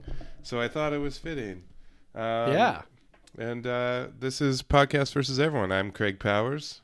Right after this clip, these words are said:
Speaker 1: With me is Jeff Nusser. This is the, uh, We're Going to a Bowl and Other Stuff to Talk About edition
Speaker 2: Woo.
Speaker 1: of Podcast versus Everyone.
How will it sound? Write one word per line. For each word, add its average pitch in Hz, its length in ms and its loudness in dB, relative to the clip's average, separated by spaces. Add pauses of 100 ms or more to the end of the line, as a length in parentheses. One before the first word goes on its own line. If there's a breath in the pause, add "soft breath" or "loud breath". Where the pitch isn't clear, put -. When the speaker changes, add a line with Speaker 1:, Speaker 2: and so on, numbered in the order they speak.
Speaker 1:
With 104 240 -4
me 107 140 -4
is 98 200 -6
Jeff 110 320 -2
Nusser. 113 540 0 (560 loud breath)
This 107 260 2
is 104 340 2
the, 104 480 4
uh, 101 480 6 (1040)
We're 113 320 0
Going 123 380 4
to 135 240 2
a 127 60 2
Bowl 156 420 8
and 160 120 4
Other 160 220 2
Stuff - 280 2
to 101 100 -4
Talk 101 240 2
About 101 260 4
edition 92 720 0 (420 loud breath)
Speaker 2:
Woo. 370 240 10
Speaker 1:
of 95 440 0 (120)
Podcast 104 420 6
versus 101 300 2
Everyone. 92 680 2